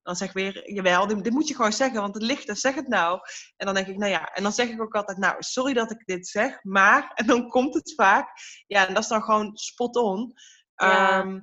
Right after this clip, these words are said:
Speaker 1: je moet durven, ik denk dat je lef moet hebben. Je moet vertrouwen op jezelf, dat wat je ziet, dat dat ook is, eh,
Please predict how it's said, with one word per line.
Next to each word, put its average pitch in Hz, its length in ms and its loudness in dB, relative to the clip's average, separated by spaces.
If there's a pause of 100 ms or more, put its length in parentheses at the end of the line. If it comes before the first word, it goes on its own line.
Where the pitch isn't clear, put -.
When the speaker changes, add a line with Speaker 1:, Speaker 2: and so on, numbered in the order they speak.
(760)
Speaker 1:
je 202 180 2
moet 240 320 2
durven, 262 380 6
ik 294 80 -2
denk 262 120 0
dat 254 120 -4
je 226 100 0
lef 202 320 2
moet 320 180 -2
hebben. 285 440 0 (280)
Je 214 120 -4
moet 226 200 0
vertrouwen 240 540 2
op 247 80 -2
jezelf, 214 440 2
dat 226 120 -6
wat 226 200 0
je 233 60 -6
ziet, 220 280 -6
dat 208 140 -4
dat 190 160 -6
ook 196 140 -4
is, - 400 -8
eh, 180 300 -4